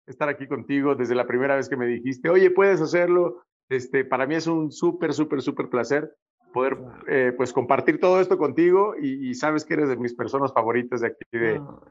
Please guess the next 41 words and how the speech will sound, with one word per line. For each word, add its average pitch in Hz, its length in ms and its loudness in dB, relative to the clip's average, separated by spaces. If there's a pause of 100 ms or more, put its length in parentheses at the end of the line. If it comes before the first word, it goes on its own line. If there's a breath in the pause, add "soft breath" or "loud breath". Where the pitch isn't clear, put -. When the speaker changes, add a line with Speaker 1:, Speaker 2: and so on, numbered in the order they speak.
Speaker 1:
de 120 100 0
Sale 127 220 4
el 127 80 6
Speaker 2:
gracias. 123 100 0
Speaker 1:
Sol, 123 220 4
de 117 80 2
todos 123 160 2
los 120 160 0
colaboradores. 113 720 -2 (400)
Speaker 2:
Gracias, 180 720 0
gracias, 208 480 2
mi 190 160 -4
Charlie. 185 340 2
Sí, 240 280 -2
Sale 233 320 4
el 214 100 0
Sol 208 320 2
es 202 160 -2
un 190 140 -2
espacio 185 580 0 (340 loud breath)
que 170 120 -2
nos 165 160 0
ha 185 100 2
permitido 180 640 2
conocernos 175 760 0
y 180 40 0
aunque 156 200 0
ustedes 190 340 0
no 190 160 2
lo 185 160 2
crean, 185 320 0
en 180 100 0
esos 220 280 -4
ratitos 196 540 0
antes 180 320 0
de 170 140 0
cámara 175 420 2
que 175 80 -8
siempre 165 360 -2
platicamos 165 920 0
y 151 160 0